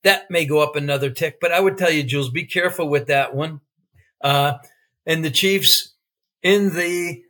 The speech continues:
Sunday night game are up to ten at, uh, I think ten's probably the ceiling on that game. I can't see higher than ten. I know we can badmouth the Jets, but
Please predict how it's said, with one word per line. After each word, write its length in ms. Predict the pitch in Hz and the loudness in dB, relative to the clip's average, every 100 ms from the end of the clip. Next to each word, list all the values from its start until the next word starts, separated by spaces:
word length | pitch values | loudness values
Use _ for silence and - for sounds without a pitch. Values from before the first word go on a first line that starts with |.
| _ _ - | _ _ -8
Sunday 540 | - - 175 185 185 | -2 0 2 0 0
night 360 | 180 180 180 147 | 0 0 -2 -6
game 400 | 151 175 180 180 | -6 -4 -6 -6
are 240 | 147 156 | -4 -2
up 220 | 247 254 | -2 -4
to 120 | - 131 | -10 -10
ten 640 | - 156 185 254 302 - _ _ _ _ - | -6 -4 -2 -4 -8 -14 _ _ _ _ -8
at, 360 | 151 170 - 170 | -4 -4 -6 -8
uh, 380 | 156 151 143 123 _ _ _ _ _ _ _ | -6 -4 -6 -10 _ _ _ _ _ _ _
I 140 | 147 | -2
think 240 | 165 185 127 | 2 0 0
ten's 320 | 160 170 131 | -2 -2 -4
probably 300 | 160 143 143 | -2 0 0
the 80 | 131 | 0
ceiling 460 | - 151 151 156 | 0 0 -4 -4
on 140 | 156 151 | -4 -4
that 160 | 147 | -6
game. 220 | 147 143 131 | -4 -6 -6
I 60 | |
can't 220 | 123 143 | -8 -8
see 180 | 127 139 | -6 -6
higher 380 | 110 113 131 143 | -6 -4 -2 -2
than 180 | 143 143 | -4 -6
ten. 400 | 143 147 151 143 _ _ _ - | -6 -6 -6 -10 _ _ _ 0
I 120 | 151 | 2
know 160 | 165 | 4
we 100 | 160 | 2
can 180 | 131 151 | -2 -4
badmouth 540 | 139 147 135 143 139 139 | 0 0 0 -2 -4 -8
the 80 | |
Jets, 420 | 120 143 147 143 - | -6 -2 -2 0 -2
but 240 | 143 131 | -2 -8